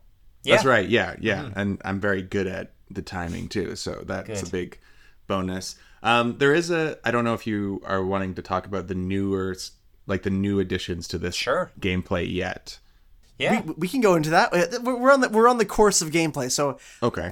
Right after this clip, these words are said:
Speaker 3: Cam, talk to us about the, uh, the remake of, uh, of Super Mario R P G in terms of the gameplay of it. What, what new additions? Because I, I feel like this would be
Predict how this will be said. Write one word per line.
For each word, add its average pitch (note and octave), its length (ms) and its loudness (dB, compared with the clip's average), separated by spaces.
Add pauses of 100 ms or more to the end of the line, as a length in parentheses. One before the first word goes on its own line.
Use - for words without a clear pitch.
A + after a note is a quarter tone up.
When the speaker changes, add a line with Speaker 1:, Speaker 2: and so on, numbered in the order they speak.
Speaker 3:
Cam, C4 220 4
talk G4 240 4
to D#4+ 60 2
us - 120 2
about A3+ 260 6
the, F#3 200 4
uh, D#3 160 10
the D3 120 0
remake C#3+ 600 -4
of, C#3 300 2
uh, C3+ 460 4
of B2+ 360 0
Super D3 280 -4
Mario C3+ 560 -2 (420)
R D#3+ 120 6
P D3+ 160 -2
G C3+ 380 0 (100)
in C3+ 80 -4
terms C3 260 -4
of A2 80 -14
the B2+ 80 -4
gameplay B2 520 -4
of G2+ 100 -12
it. F#2+ 180 -14
What, C3 340 -4
what D3 220 -2
new E3 140 2
additions? D#3 440 0
Because D#3 220 -2
I, C#3+ 140 4 (100)
I D3 100 2
feel F#3+ 200 0
like D#3 200 0
this - 220 0
would C#3+ 180 -2
be C#3 500 -2